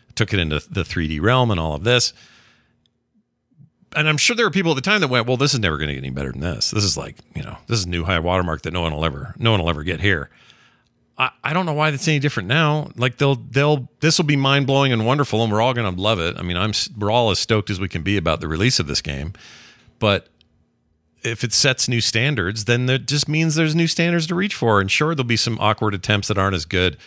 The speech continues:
or that are already in development that don't quite reach these standards. But, eh, we always get there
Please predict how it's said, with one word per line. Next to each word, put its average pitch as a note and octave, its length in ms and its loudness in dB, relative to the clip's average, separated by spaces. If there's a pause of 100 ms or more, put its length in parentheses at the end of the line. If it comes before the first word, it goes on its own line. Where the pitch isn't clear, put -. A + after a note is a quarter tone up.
(120)
or A2 140 -2
that G#2 100 -2
are G#2 80 -2
already G2 300 2
in F2+ 80 0
development F2+ 480 -2
that - 100 -10
don't F#2 200 -6
quite F#2 240 2
reach E2+ 240 -2
these D#2+ 160 -4
standards. E2+ 400 0
But, G2+ 240 2 (960)
eh, - 240 -4
we C4 160 0
always C4 340 2
get - 420 -2
there F#2+ 360 -2